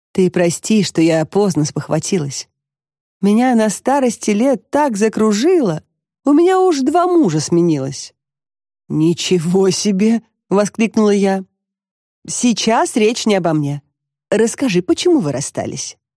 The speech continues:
Я рассказала. Она внимательно меня выслушала. "Теперь мне многое понятно. Знаешь, почему он дал это интервью?"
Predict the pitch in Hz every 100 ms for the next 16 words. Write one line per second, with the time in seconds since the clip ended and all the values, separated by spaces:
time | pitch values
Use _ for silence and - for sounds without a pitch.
0 | _ _ _ _ _ _ _ _ - 147
1 | 160 180 214 - - - 165 - _ _
2 | _ _ _ _ _ _ _ _ _ 143
3 | 151 151 151 147 143 175 208 185 143 151
4 | 147 123 - - - 151 165 _ _ _
5 | _ _ _ _ _ - 240 208 233 285
6 | 302 311 302 269 180 175 180 175 170 -
7 | - - - - 147 127 _ _ _ _
8 | _ _ _ _ 220 285 403 311 170 -
9 | - 160 185 180 170 165 160 139 151 151
10 | 151 151 180 156 127 -